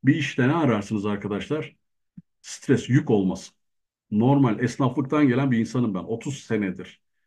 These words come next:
Evet, çok ciddi paralar falan kazanıyoruz. Ama aynı zamanda parayı kazanırken stres yaşıyor muyuz? Onu bir bakmanız lazım. Bugün herhangi bir şekilde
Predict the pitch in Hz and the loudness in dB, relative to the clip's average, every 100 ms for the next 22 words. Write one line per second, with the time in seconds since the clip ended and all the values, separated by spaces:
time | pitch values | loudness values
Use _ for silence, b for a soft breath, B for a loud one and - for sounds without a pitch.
0 | _ _ 117 107 - 143 117 - 120 117 | _ _ -2 -2 0 0 0 0 0 2
1 | 110 110 107 110 110 107 98 92 85 - | 0 -2 -2 -4 -2 -4 -4 -6 -8 -10
2 | 107 120 95 113 143 123 120 110 101 110 | -2 -2 0 4 6 6 2 0 -4 -4
3 | 123 107 104 123 131 107 92 - 139 131 | -4 -2 -2 0 0 -2 -6 -4 -4 -2
4 | 107 - 156 131 135 - _ _ - 110 | -4 -2 -2 -2 -4 -10 _ _ -2 0
5 | 147 139 104 95 95 90 82 87 82 - | 2 2 -2 -6 -6 -6 -8 -10 -10 -16
6 | _ _ _ _ _ _ _ 110 131 117 | _ _ _ _ _ _ _ 2 4 4
7 | 98 - - 113 117 139 120 113 117 110 | 2 -12 -6 -2 2 2 2 -2 -6 -4
8 | 113 104 107 | -4 0 -2